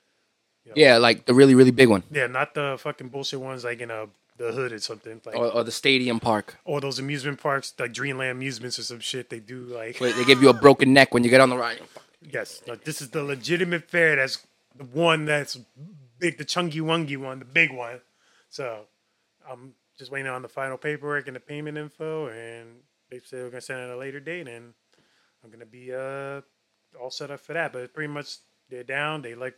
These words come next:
Speaker 1: they said I, they said I <laughs> sound like Eminem. That was one of the reasons why they liked my stuff. And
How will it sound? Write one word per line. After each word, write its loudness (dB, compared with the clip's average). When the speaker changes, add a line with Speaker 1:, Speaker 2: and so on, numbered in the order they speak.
Speaker 1:
they -18
said -12
I, -8
they -20
said -10
I -8
<laughs> -8
sound -4
like -6
Eminem. -2
That -2
was -6
one -6
of -10
the -12
reasons -16
why -8
they -8
liked -12
my -6
stuff. 0
And -10